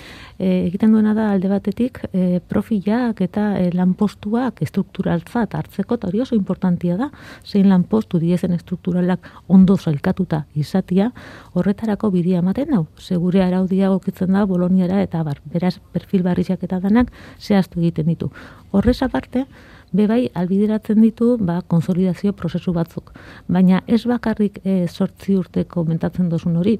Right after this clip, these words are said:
baizik eta badago xedapen gehigarri bat, lehenengua, oso importantia dana, eta hor egiten dana da, nonbait,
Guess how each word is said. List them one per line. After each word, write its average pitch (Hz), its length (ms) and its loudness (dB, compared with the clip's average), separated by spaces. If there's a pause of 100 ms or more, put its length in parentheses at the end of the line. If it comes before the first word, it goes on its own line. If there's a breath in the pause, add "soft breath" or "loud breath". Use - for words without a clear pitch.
(120)
baizik 190 300 -4
eta 190 140 -2
badago 233 420 0 (240)
xedapen 190 420 2
gehigarri 180 360 0
bat, 190 260 -4
lehenengua, 185 560 2 (380 loud breath)
oso 254 200 -4
importantia 190 640 -2
dana, 185 300 -2 (520 loud breath)
eta 190 240 0
hor 214 80 -2
egiten 214 380 0
dana 202 200 0
da, 208 180 0
nonbait, 196 500 2